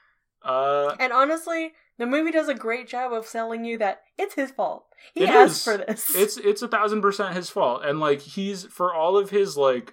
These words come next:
Speaker 1: moral indignation about things, like, he's not a good guy. You know, he's a fucking cop. <laughs> Um, people are, you
Speaker 2: Well,
Speaker 1: know
Speaker 2: no, I think,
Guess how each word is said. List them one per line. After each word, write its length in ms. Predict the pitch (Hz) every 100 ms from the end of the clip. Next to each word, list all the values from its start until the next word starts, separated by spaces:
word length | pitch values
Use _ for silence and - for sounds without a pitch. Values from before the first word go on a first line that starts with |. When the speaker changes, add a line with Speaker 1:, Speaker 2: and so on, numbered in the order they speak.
| _
Speaker 1:
moral 420 | 135 131 135 143 143
indignation 720 | 139 135 131 127 127 147 147
about 280 | 143 147 147
things, 260 | 175 175
like, 140 | 147 139
he's 160 | 226
not 120 | 294 302
a 60 |
good 240 | 202 208 160
guy. 280 | 139 113 110 - _ _ _ _ _ 147
You 80 | 139
know, 80 |
he's 160 | 147 175
a 40 |
fucking 340 | 185 202 233 208
cop. 460 | 175 139 - - - -
<laughs> 260 | 208 175 -
Um, 440 | 143 131 139 151 _ _ _ _ _ _ _
people 340 | - 165 185 185
are, 500 | 160 143 143 139 139 _ _
you 100 | 262
Speaker 2:
Well, 80 | 254
Speaker 1:
know 60 | 196
Speaker 2:
no, 60 |
I 160 | 185 254
think, 280 | 302 302